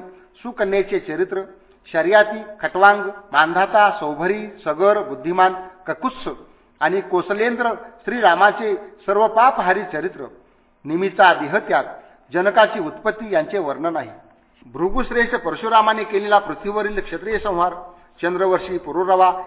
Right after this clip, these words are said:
ययाती, नहुष, दुष्यंत नंदन भरत, शंतनू व त्याचा पुत्र भीष्म, ययातीचा ज्येष्ठ पुत्र यदू यांचा वंशविस्तार अशी मुख्यतः राजवंशाची वर्णने यात आहेत. शौनकादी ऋषींनो, याच यदुवंशामध्ये जगदीश्वर भगवान श्रीकृष्णाने अवतार घेतला होता.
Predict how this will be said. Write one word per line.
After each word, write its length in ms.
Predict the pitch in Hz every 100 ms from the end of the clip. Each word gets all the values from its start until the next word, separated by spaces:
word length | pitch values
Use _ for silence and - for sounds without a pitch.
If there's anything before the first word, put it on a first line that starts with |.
| -
ययाती, 500 | 135 160 196 196 202
नहुष, 320 | 165 143 190 196 - - -
दुष्यंत 320 | 143 143 226 220
नंदन 400 | 214 190 196 202
भरत, 220 | 135 185 - - - _ _
शंतनू 420 | 170 175 240 202 165 - - _
व 60 | 170
त्याचा 340 | 170 165 226
पुत्र 300 | 220 202 208
भीष्म, 360 | 156 165 208 143 - _ _
ययातीचा 540 | 151 175 220 214 202 196
ज्येष्ठ 320 | 170 208 214
पुत्र 260 | 180 190 196
यदू 340 | 156 165 220
यांचा 300 | 180 165 180
वंशविस्तार 640 | 156 196 208 202 - 135 117 - _ _ -
अशी 240 | 139 196
मुख्यतः 480 | 180 139 - 202 208
राजवंशाची 840 | 202 135 160 196 196 170 180 180
वर्णने 440 | 175 139 143 165 156
यात 220 | 139 147
आहेत. 160 | 120 113 _ _ _ _ _ _ _ _
शौनकादी 500 | 180 202 233 247 226
ऋषींनो, 320 | 170 - 208 139 - _ _
याच 240 | 139 208 233
यदुवंशामध्ये 880 | 233 175 180 254 233 202 226 208 208
जगदीश्वर 500 | 175 156 190 196 208
भगवान 380 | 156 139 190 214
श्रीकृष्णाने 600 | 202 185 185 160 190 185
अवतार 340 | 147 135 185
घेतला 240 | 156 135 175
होता. 280 | 160 -